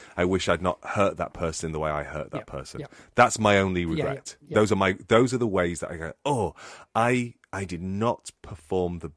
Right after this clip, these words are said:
Speaker 1: best version of myself in that moment.
Speaker 2: Yeah, yeah.
Speaker 1: I really, really wish I could, I could, uh,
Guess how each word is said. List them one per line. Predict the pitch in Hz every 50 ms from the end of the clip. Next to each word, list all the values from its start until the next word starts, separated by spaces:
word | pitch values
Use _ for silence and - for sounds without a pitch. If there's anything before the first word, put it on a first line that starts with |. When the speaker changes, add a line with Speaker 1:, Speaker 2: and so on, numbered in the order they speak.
| _ -
Speaker 1:
best | - 98 95 - - -
version | 76 87 85 82 82 - - 82 78
of | 71
myself | 80 76 76 73 - - 78 71 71 - -
in | 69 69
that | 69 67 - -
moment. | 76 73 76 71 67 65 -
Speaker 2:
Yeah, | 123
yeah. | - - - - - -
Speaker 1:
I | 85 80 73 80
really, | 90 98 101 95 92 92 87
really | 82 87 87 87 85 85 76
wish | 78 82 80 76 76 - - - - - - - - -
I | 80 87 85 82
could, | - - - 87 82 76 - - - _ _ _ _ _ _ _ _ _ _ _ _ _ _ _ - 113 - 110
I | 110 107
could, | - 110 92 85 - _ - - -
uh, | 104